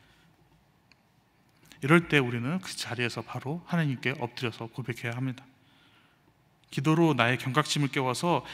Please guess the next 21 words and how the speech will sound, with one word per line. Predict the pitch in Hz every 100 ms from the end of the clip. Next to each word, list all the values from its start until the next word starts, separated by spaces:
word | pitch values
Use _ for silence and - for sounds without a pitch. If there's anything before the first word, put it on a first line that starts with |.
| -
나의 | 123 123
삶을 | - 143 151
하나님께 | 151 196 185 165 135
오픈하고 | 127 156 131 139
나아가야 | 127 110 110 113 123
합니다. | 135 - 147 - _ _ _ _ - - _ _ _ _ _ _ _ _ _ -
기도에는 | - 147 160 151 143 139 117 - - - -
우리의 | 135 127 131
삶을 | - 170 165 147
회복시키고 | 202 208 - - 131 110
거룩함을 | - 143 175 175 160 143
유지할 | 123 - 120
수 | 113 117
있고 | 110 - - - 110 - - -
기적을 | - 127 143 135
일으킬 | 113 113 120
수 | -
있는 | 113 127
능력이 | 117 120 113
있기 | 117 -
때문입니다. | - 131 131 120 107